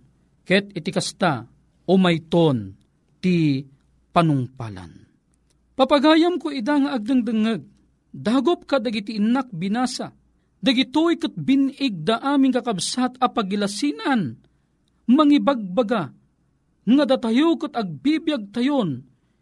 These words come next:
iti ngangani aglukat a ruangan, ti panungpalan, daytoy nga lubong. Ngarod, ti maudi nga teksto tayo, Matthew twenty-four, bersikulo thirty-three.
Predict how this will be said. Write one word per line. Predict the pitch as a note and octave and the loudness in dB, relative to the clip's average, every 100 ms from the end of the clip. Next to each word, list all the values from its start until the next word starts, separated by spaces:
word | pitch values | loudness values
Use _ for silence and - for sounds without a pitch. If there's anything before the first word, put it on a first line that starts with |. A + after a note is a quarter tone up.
| _ _ | _ _
iti | B3+ C4+ B3 | -4 0 2
ngangani | A#3+ A#3 G#3+ D#4+ F4 F4+ F4 | 2 2 4 4 4 -2 -4
aglukat | A3+ A#3+ B3+ C4 C4 | -4 -4 -2 -4 -2
a | A3+ | -4
ruangan, | G3+ A3 G#3 G3+ C#3 B2 - _ _ | -2 0 0 0 -2 -6 -12 _ _
ti | C4 | -4
panungpalan, | - G#3+ G#3 G3 A#3 A#3 G3+ C#3+ B2 B2 _ _ | 0 0 0 -2 0 0 0 -4 -6 -10 _ _
daytoy | D3+ A3 G#3 G3 | -2 -2 0 -4
nga | F3 | -2
lubong. | D#3 D#3 C3+ A#2 A2+ - _ _ _ | -4 -4 -6 -8 -12 -20 _ _ _
Ngarod, | F3 F3+ F#3+ D4 - | 0 2 2 0 -4
ti | - G#3+ | -4 -2
maudi | G#3+ C4+ G#3 A#3+ | -2 -2 -2 -4
nga | C4+ | -4
teksto | B3+ - B3 | -8 -8 -8
tayo, | F3 C#3+ D#3 - _ _ _ _ - | -6 -8 -10 -20 _ _ _ _ -8
Matthew | G3 C4+ - C4 | -6 -6 -6 -4
twenty-four, | B3 B3+ B3+ A3 G#3 - E3 A#2 _ _ _ D3+ | -2 -2 -2 -6 -6 -6 -6 -8 _ _ _ -4
bersikulo | G#3 - C4+ B3+ A3 | -4 -2 -4 -2 -4
thirty-three. | G#3+ G#3 G#3 G3+ - E3 C3+ - - | -4 -6 -6 -10 -10 -12 -12 -16 -20